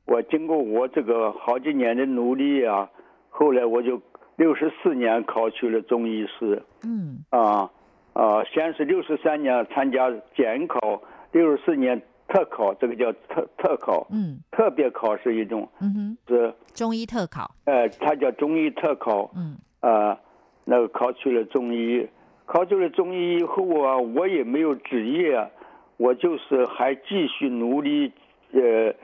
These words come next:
Speaker 1: 呃，自己进修，也拜，中间也拜过老师，拜过好几位老师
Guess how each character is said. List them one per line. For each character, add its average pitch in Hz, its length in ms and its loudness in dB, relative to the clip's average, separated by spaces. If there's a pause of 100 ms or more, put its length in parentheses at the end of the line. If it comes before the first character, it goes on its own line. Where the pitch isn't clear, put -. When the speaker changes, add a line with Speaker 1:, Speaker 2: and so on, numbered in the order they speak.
(280)
Speaker 1:
呃， 113 240 4
自 160 240 -2
己 139 280 0 (100)
进 147 240 0
修， 131 440 -2 (320)
也 117 180 4
拜， 127 380 0
中 151 280 -2
间 156 200 2
也 143 120 2
拜 156 240 0
过 135 200 0
老 113 240 2
师， - 260 -4
拜 156 180 0
过 131 160 0
好 117 220 0
几 123 100 -2
位 143 220 2
老 117 240 2
师 131 380 0